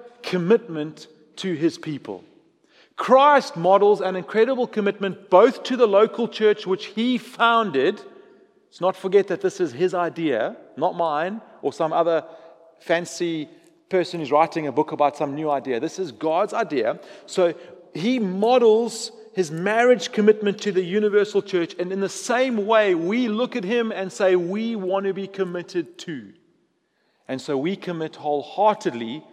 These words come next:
into what we can, which is the local body of believers. Any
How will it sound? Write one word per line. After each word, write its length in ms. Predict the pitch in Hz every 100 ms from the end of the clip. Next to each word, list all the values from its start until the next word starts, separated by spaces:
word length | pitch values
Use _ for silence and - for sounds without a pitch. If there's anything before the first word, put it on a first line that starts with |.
| _ _ _ _ -
into 260 | 143 -
what 220 | 135 131
we 140 | 123 131
can, 480 | 131 156 147 104 98 - _ _ - _
which 240 | 120 123 139
is 120 | 110
the 140 | 139
local 420 | 123 120 120 -
body 360 | 120 117 117 117
of 160 | 110 117
believers. 640 | 120 110 107 98 90 - _ _
Any 420 | 165 175 143 107